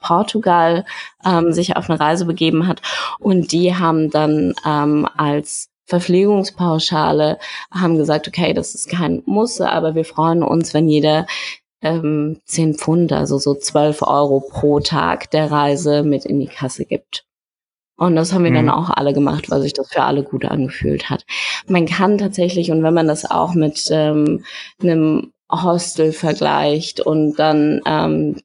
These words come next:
Speaker 1: den Transport dahin, sei es jetzt das Flugzeug oder der Zug oder der Bus, den man sich unter-, äh, wegs bucht,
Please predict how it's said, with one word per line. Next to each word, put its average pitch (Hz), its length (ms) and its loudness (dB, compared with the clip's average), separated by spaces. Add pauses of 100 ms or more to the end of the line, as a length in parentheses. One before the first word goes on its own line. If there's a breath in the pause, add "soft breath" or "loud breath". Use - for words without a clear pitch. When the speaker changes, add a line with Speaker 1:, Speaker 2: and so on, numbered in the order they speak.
(160)
Speaker 1:
den 151 640 2
Transport 160 600 0
dahin, 151 360 0
sei 147 160 -2
es 143 120 -6
jetzt - 220 -8
das 165 100 -4
Flugzeug 160 600 -2
oder 143 180 0
der 151 140 0
Zug 170 380 0
oder 143 180 2
der 143 120 4
Bus, 185 280 0
den 151 160 2
man 143 160 4
sich 147 220 -2
unter-, 156 380 -2 (340 loud breath)
äh, 160 220 2 (120)
wegs 151 260 0
bucht, 180 340 -4